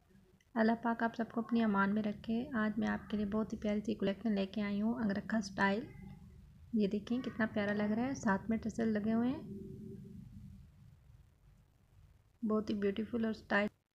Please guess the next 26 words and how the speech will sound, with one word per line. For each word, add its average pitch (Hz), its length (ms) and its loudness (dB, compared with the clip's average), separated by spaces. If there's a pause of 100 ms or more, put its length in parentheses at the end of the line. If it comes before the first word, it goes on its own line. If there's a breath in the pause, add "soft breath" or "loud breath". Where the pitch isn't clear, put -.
(120)
ये 240 120 4
देखें 233 300 0
बहुत 226 240 2
ही 233 60 0
खूबसूरत 240 440 0
स्टाइल 208 440 0
है, 240 120 2 (400)
ये 226 160 6 (100)
प्रिंटेड 214 400 2
शर्ट 226 320 2
पे 285 120 0 (340)
अंगरखा 214 400 2
स्टाइल 220 400 2
में। 294 140 -4 (2000)
ये 214 260 2
देखें, 240 440 -2 (440)
ये 233 220 0
आप 220 180 -2
लोग 220 260 0
कॉटन 208 320 0
पे 226 120 0
बना 214 240 4
सकते 240 300 -4
हैं, 240 180 2
लॉन 220 360 0
पे। 226 180 -2